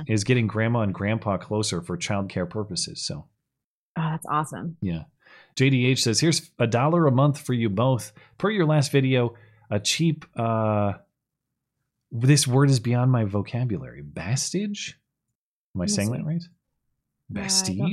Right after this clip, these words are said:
Speaker 2: Vestige?
Speaker 1: one you're
Speaker 2: Or is
Speaker 1: on.
Speaker 2: that a typo?"
Speaker 1: Vestige, I think.
Speaker 2: Vestige?
Speaker 1: But I ha-, I'm not looking at
Speaker 2: With
Speaker 1: it.
Speaker 2: four kiddos. Anyway, thank you for,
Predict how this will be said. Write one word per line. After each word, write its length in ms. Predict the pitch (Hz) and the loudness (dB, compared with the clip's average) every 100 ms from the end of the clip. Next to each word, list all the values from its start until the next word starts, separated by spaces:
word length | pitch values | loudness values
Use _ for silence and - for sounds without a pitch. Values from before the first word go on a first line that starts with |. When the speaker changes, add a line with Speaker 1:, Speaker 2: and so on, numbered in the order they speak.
| 247 | 0
Speaker 2:
Vestige? 260 | - - | -2 -4
Speaker 1:
one 120 | 180 175 | -6 -2
you're 80 | |
Speaker 2:
Or 80 | 113 | 2
is 100 | 110 | 2
Speaker 1:
on. 100 | 123 | 2
Speaker 2:
that 40 | 117 | 0
a 20 | |
typo?" 580 | - 160 170 69 64 - _ _ _ | 0 0 0 -2 -12 -20 _ _ _
Speaker 1:
Vestige, 580 | - 196 - - 170 - | -2 -2 -2 -6 -6 -8
I 160 | 165 165 | -6 -8
think. 240 | 165 - | -8 -12
Speaker 2:
Vestige? 480 | - 87 104 - 208 | -10 -4 -2 0 0
Speaker 1:
But 100 | 196 | 0
I 60 | 170 | 0
ha-, 160 | 170 - | -2 -4
I'm 120 | 170 | -4
not 160 | 165 - | -2 -4
looking 180 | 156 | -6
at 100 | 143 127 | -4 2
Speaker 2:
With 100 | 135 | 2
Speaker 1:
it. 40 | - | 4
Speaker 2:
four 160 | 165 | 2
kiddos. 260 | 139 127 104 | 4 2 4
Anyway, 300 | 147 135 113 | 4 4 2
thank 240 | 143 147 | 4 4
you 60 | 135 | 4
for, 160 | - | 0